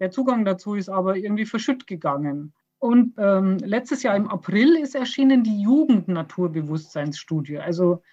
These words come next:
das ist zum ersten Mal erschienen und da wurden Jugendliche befragt, repräsentativ für die deutsche, äh, junge Bevölkerung. Leute im Alter von vierzehn bis vierundzwanzig. Da ist mir dann aufgefallen, dass auch sechzig Prozent der befragten Jugendlichen angegeben haben, dass sie me-,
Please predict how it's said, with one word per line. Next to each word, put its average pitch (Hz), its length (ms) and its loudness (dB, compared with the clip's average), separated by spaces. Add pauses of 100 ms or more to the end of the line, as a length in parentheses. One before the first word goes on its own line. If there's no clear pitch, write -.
(280)
das 185 120 2
ist 220 160 0
zum 202 140 -2
ersten 233 320 2
Mal 254 180 2
erschienen 269 460 2
und 233 140 -2
da 220 120 -4
wurden 233 220 0
Jugendliche 269 500 -2
befragt, 254 560 -4
repräsentativ 202 880 -4
für 190 120 -12
die 180 200 -14
deutsche, 190 400 2
äh, 175 540 0 (260)
junge 294 360 4
Bevölkerung. 277 840 0 (360)
Leute 254 320 0
im 240 140 0
Alter 226 300 -6
von 226 160 -2
vierzehn 262 340 -4
bis 214 140 -8
vierundzwanzig. 214 960 -2
Da 202 140 -6
ist 233 100 -6
mir 247 100 -2
dann 214 160 -2
aufgefallen, 220 840 -2
dass 202 140 -4
auch 220 140 0
sechzig 262 520 -4
Prozent 254 480 2
der 220 120 0
befragten 202 640 -2
Jugendlichen 233 600 2
angegeben 214 600 -2
haben, 220 220 6
dass 202 220 0
sie 202 100 -4
me-, 190 300 2